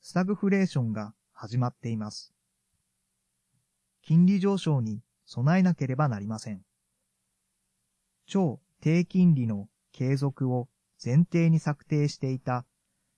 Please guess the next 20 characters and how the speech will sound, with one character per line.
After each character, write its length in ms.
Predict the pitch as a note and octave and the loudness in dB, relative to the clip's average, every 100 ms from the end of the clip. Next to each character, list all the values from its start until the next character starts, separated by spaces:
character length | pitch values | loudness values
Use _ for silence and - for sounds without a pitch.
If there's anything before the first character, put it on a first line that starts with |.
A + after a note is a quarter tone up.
| _ | _
建 240 | - E3+ | 2 2
設 300 | F#3 G3+ - | 2 -2 -6
計 180 | - G3 | -6 -4
画 200 | F#3+ C#3 - | -2 -6 -6
等 180 | - D#3 | -4 -2
の 120 | A#2+ | -2
推 220 | - A#2 A#2+ | -6 -8 -8
進 280 | - A#2 | -6 -6
は、 220 | A2 G#2+ - _ _ _ _ _ _ | -6 -10 -18 _ _ _ _ _ _
非 320 | - F3 E3 - _ | -2 0 0 -4 _
現 200 | - A2+ | -6 0
実 280 | C#3 D#3 - | 2 2 0
的 220 | - C#3 | -6 -4
で、 220 | C3 B2+ C3 _ _ _ _ _ _ | -4 -4 -6 _ _ _ _ _ _
全 260 | A#2+ D3+ | 2 4
面 240 | F3+ F#3 F#3 | 6 6 6
見 100 | F#3 | 4
直 220 | F#3+ D3+ | 4 2
し 160 | - A2+ | -2 -8
が 200 | G#2+ | -12